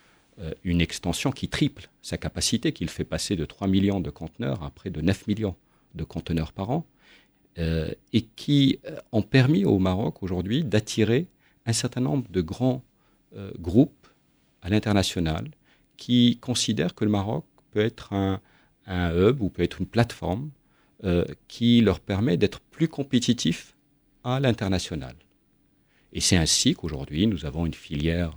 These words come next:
euh, automobile qui s'est, euh, qui s'est développée et qui, euh, est devenue, euh, depuis, euh, depuis quelques années, euh, le premier secteur exportateur du, du Maroc, où nous avons une filière aéronautique, où nous avons une filière,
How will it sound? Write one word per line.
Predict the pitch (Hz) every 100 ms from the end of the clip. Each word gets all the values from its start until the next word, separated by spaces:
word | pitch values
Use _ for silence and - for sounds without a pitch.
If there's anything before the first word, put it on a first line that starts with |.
| 71
euh, | 67 69
automobile | - - 78 71 69 82 90 -
qui | - -
s'est, | - - 67 69 76 _ _ _ -
euh, | 69 62
qui | -
s'est | - 73
développée | 69 65 71 - 165 139 _ _ _
et | - 78
qui, | 71 - - 90 87 -
euh, | - 71 -
est | 101
devenue, | 80 78 76 80 101 107 98 -
euh, | 78 71
depuis, | 67 69 - 69 71 67
euh, | - - - - -
depuis | - - -
quelques | - - 95
années, | 71 104 131 - _ _ _
euh, | 80 65
le | 76 76
premier | - 82 80
secteur | - - 117 92
exportateur | - 78 - - 151 120 - _ _
du, | 80 71 73 71 - -
du | 78
Maroc, | 78 73 - - _
où | - 85
nous | 71
avons | 71 67
une | 92
filière | - 69 76 73
aéronautique, | 71 65 73 71 - 78 107 -
où |
nous | 76 69
avons | 65 78 85
une |
filière, | 69 - 67 76 85